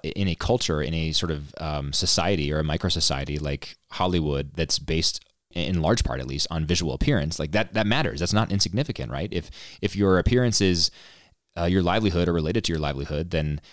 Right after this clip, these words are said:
something that changes your appearance for nine months can be difficult. You know, like, e-, people might not wanna cast you in movies, for example, if they know that they're gonna have to kind of shoot around your pregnancy, right? So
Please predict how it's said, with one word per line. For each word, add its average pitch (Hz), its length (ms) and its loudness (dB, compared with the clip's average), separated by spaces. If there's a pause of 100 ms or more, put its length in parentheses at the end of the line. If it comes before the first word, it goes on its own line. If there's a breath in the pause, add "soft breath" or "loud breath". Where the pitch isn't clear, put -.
(140 soft breath)
something 107 300 2
that 87 200 2
changes 113 340 2
your 90 120 2
appearance 82 420 0
for 78 460 0
nine 78 240 -4
months 82 420 0 (140)
can 90 240 0
be 87 360 0 (200)
difficult. 80 360 -2
You 76 100 -2
know, 85 100 0
like, 80 260 -2
e-, - 320 -6
people 101 240 2
might 87 220 0
not 87 100 0
wanna 95 140 2
cast - 320 0
you 110 80 4
in 92 60 4
movies, 120 220 4
for - 80 -2
example, 78 300 -2
if 82 80 -2
they 85 80 0
know 80 140 2
that 80 180 -2
they're 85 100 0
gonna 87 140 0
have 87 120 -2
to 90 80 -4
kind 85 140 0
of 78 120 -6 (320 loud breath)
shoot 123 240 2
around 95 460 4
your 82 100 2
pregnancy, 101 440 0
right? 71 240 -4 (380 soft breath)
So 101 480 4